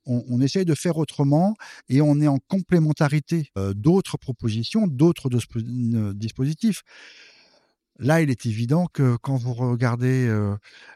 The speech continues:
les douze scènes ressources du département, le Poteau Noir peut être assez iconoclaste dans le paysage, hein. Euh, on,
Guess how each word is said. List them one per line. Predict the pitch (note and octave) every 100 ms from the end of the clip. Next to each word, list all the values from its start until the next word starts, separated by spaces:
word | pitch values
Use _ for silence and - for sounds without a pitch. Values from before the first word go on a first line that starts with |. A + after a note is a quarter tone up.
| -
les | A2 A2+
douze | A#2+ D3+ B2 A#2+
scènes | - C#3 B2
ressources | A2+ A#2 - C3 A#2
du | G#2+
département, | G#2+ A2 A2 - A2 C3+ F3+ F#3+
le | G#2 G#2
Poteau | G#2 G#2+ - G#2+
Noir | G#2+ D3 -
peut | A#2+
être | A2 -
assez | G#2 C3
iconoclaste | B2 G#2 B2+ - E3+ C#3 C3+
dans | A#2
le | G#2+
paysage, | G#2+ G2+ F#2+ F#2 G2+ - _ _
hein. | G2+ F#2+ C#3 _ - - - -
Euh, | G2 F#2
on, | F2+